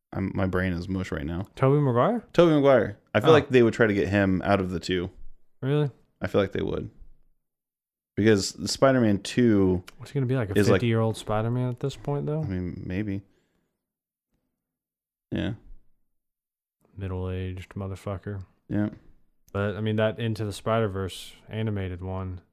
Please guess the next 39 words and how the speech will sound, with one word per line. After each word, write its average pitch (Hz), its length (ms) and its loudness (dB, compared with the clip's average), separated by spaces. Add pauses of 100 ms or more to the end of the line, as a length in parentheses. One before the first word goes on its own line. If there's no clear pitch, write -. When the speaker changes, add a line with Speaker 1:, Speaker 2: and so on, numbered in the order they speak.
(160)
Speaker 1:
It's - 80 -6
so 87 300 -4
fucking - 360 -8
good. 73 180 -2
Speaker 2:
That 117 160 4
was 101 260 -4
really 98 480 -2
good, 95 280 -4
yeah. 95 360 -4
Speaker 1:
Yeah. 90 300 0 (200)
I 92 80 2
liked 98 240 4
the 95 160 0
Peter 95 320 0
B. 92 100 -2
Parker, 95 400 0
the 95 80 0
one 98 200 -2
with, 92 100 -6
like, 92 140 -4
the 95 60 -8
trench 95 280 -4
coat 95 300 0
and 95 120 0
he's 120 120 4
Speaker 2:
Yeah. 117 80 2
Speaker 1:
got, 113 100 4
like, 101 180 -2
the 98 100 -2
beer 98 420 2
belly. 101 460 2 (120)
Speaker 2:
Yeah. 98 400 -8
Speaker 1:
Yeah. 95 300 0 (380)
Yeah, 78 200 -2
I 85 40 0
liked 87 280 -2
him 98 80 -4
a 92 60 -4
lot. 90 240 -4